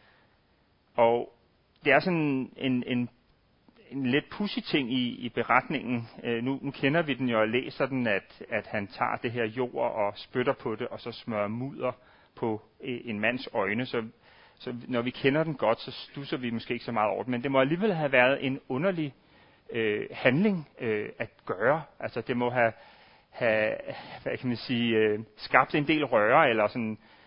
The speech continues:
sprænge lærredet på en eller anden måde, at, at, at gøre det der, som Jesus har gjort. Og hvad, hvad er det så, øh, at det betyder? Øh, der er nogle forskellige, øh, fortolkninger af det. Jeg, jeg, jeg, jeg ved ikke,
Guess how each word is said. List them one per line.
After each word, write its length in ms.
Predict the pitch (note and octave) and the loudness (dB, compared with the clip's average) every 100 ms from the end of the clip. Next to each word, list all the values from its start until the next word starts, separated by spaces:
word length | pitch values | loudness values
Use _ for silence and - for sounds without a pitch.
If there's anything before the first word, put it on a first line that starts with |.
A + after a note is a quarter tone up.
| _ | _
sprænge 500 | - - A2+ A#2 D3 | -16 4 6 8 6
lærredet 360 | C3+ G#2 A#2 D3 | 8 8 8 6
på 100 | C#3 | 0
en 60 | A#2+ | -4
eller 140 | A2+ | -2
anden 140 | A2 | -2
måde, 320 | G#2 G2+ A2 B2+ | -4 -2 -4 -4
at, 180 | B2 A#2 | -6 -6
at, 140 | G2 G2 - | -8 -10 -10
at 160 | B2 - | -10 -2
gøre 200 | F3+ C#3 | 2 2
det 100 | C3+ | 0
der, 120 | A#2+ A2+ | -2 -4
som 260 | B2 A2 | -4 -6
Jesus 280 | A2 - B2 | -8 -12 -12
har 80 | A2+ | -12
gjort. 400 | - G#2+ - - _ - - _ _ | -10 -10 -10 -16 _ -20 -20 _ _
Og 80 | B2 | -4
hvad, 160 | D3 E3+ - | -4 -4 -6
hvad 120 | D#3+ | -6
er 160 | E3+ D3+ | 2 2
det 120 | G3 | 2
så, 300 | - D3 D#3 - | 2 4 4 0
øh, 240 | C3+ C3 - | -2 -2 -4
at 160 | - A#2 | -6 -6
det 120 | B2+ | -6
betyder? 480 | A#2+ - F#3+ E3 C3+ - _ | -6 -10 -10 -6 -8 -8 _
Øh, 580 | A#2 A2 G#2+ G#2 G#2 G#2+ | -8 -4 -4 -4 -6 -4
der 60 | B2+ | 0
er 160 | B2 D3+ | 2 2
nogle 160 | D#3+ | 2
forskellige, 500 | D#3+ - D#3+ E3 D#3+ | -4 -2 -2 0 0
øh, 340 | C3 A2 G#2+ A2 - - | 2 2 0 -4 -16 -14
fortolkninger 640 | - - C#3+ - D3 A2+ | -14 0 0 0 -2 0
af 200 | G#2+ G#2+ | 2 0
det. 140 | C#3 C3+ _ - _ _ _ - | 0 -6 _ -20 _ _ _ -10
Jeg, 180 | A#2+ - - - _ _ - | -8 -8 -14 -20 _ _ -20
jeg, 160 | - - _ | -20 -20 _
jeg, 100 | - - _ - | -16 -16 _ -2
jeg 140 | B2+ | 2
ved 120 | D3+ | 4
ikke, 280 | D3+ D3 | 2 0